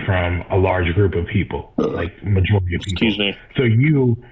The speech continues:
Speaker 1: you as one person are an outlier that may be like, "All lives matter, I don't care." But there's a group of people like me that say all lives matter, that's problematic and that's hurtful.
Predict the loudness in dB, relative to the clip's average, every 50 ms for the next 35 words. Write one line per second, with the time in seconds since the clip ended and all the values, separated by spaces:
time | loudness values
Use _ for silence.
0 | -20 -6 0 2 4 4 4 4 4 2 2 0 0 2 2 2 2 2 2 0
1 | 0 0 0 0 0 -2 -2 -2 -2 -2 -4 -6 -4 -4 -2 0 0 0 0 0
2 | -2 -2 -2 -2 -2 -4 -4 -6 -6 -4 -2 -2 -2 -4 -4 -4 -2 0 2 2
3 | 2 2 2 0 0 0 0 0 0 0 -2 -2 -2 0 0 2 2 0 0 0
4 | 0 0 0 0 0 0 0 0 0 -2 -2 -2 -4 -4 -6 -8 -14 -20 -20 -20
5 | -20 -8 -4 -2 -2 -2 -4 -6 -4 -2 0 0 2 2 0 0 2 2 0 0
6 | 0 -2 -2 0 0 -2 0 0 0 -2 -2 -2 -4 -10 -8 -4 -2 0 0 0
7 | 0 0 0 0 2 2 0 0 -2 -2 -2 -2 0 0 -2 -4 -4 -6 -4 -2
8 | 0 0 0 0 0 0 0 0 0 0 0 -2 -2 -2 -2 -2 0 -2 -2 -2
9 | -2 -2 -2 -2 -2 -2 -2 0 0 0 0 0 0 -2 -2 -4 -6 -6 -6 -8
10 | -4 -2 -2 -2 -2 -4 -8 -14 -14 -14